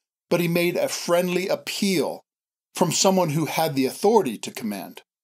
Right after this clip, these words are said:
This letter is very tactful, and I think it's a brilliant example of godly persuasion. Now let's look at the organization of this short book.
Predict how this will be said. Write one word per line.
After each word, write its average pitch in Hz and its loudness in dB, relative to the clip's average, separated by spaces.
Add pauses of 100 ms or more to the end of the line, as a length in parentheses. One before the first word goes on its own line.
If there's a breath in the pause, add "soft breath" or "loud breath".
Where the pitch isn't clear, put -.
(720)
This 202 4
letter 269 6
is 208 2
very 233 4
tactful, 190 -2 (420)
and 202 4
I 208 6
think 208 2
it's 196 2
a 151 4
brilliant 175 0
example 143 0
of 120 -6
godly 156 2
persuasion. 117 -4 (1600)
Now 220 4
let's 214 4
look 254 0
at 208 0
the 190 -2
organization 143 0
of 104 -10
this 104 -6
short - -6
book. - -12